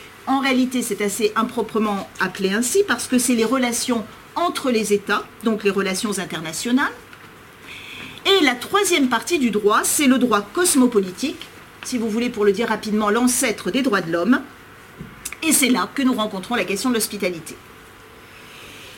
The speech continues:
Le premier article définitif, le premier article donc qui donnait une condition définitive de la paix,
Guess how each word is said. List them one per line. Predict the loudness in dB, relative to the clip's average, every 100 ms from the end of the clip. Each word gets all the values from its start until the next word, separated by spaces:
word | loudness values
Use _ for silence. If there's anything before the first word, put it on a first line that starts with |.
| -20 -18 4
Le | 4 6
premier | 2 2 4
article | 2 2 -2 0 0
définitif, | 0 2 0 0 -4 -4 -4 -6 -8 -18 -20 -20 -14 0
le | 0
premier | 2 2 2
article | 2 0 -2 0 0
donc | 2 2 2
qui | 0
donnait | 2 4
une | 4 2
condition | 0 0 0 -2 0 0
définitive | 0 -2 -2 -4 -4 -2
de | 0
la | 0
paix, | 0 -2